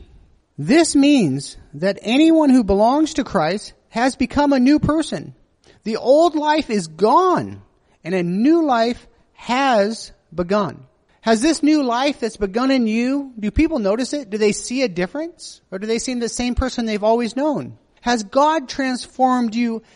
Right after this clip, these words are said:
in such a way that just as this story that we read in Acts chapter three last week, that people look upon you as they looked at the lame man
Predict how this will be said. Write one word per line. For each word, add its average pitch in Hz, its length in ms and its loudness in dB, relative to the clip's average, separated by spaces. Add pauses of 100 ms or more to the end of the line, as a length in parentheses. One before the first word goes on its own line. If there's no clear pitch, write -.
(120)
in 175 160 -8
such - 640 -2
a 330 80 4
way 208 480 0 (140)
that 185 160 -6
just 262 340 -2
as 214 180 0
this 208 200 -2
story 226 320 2
that 196 160 0
we 208 120 0
read 226 300 0
in 175 140 2
Acts 185 280 -4
chapter 185 360 -2
three 262 580 0 (380)
last 180 280 -4
week, 285 280 -2 (180)
that 185 180 -6
people 285 460 2
look 214 300 0
upon 254 400 0
you 262 160 -2
as 220 220 -2
they 254 160 -2
looked 262 240 -2
at 269 100 -8
the 247 80 -2
lame 285 400 0
man 208 400 -2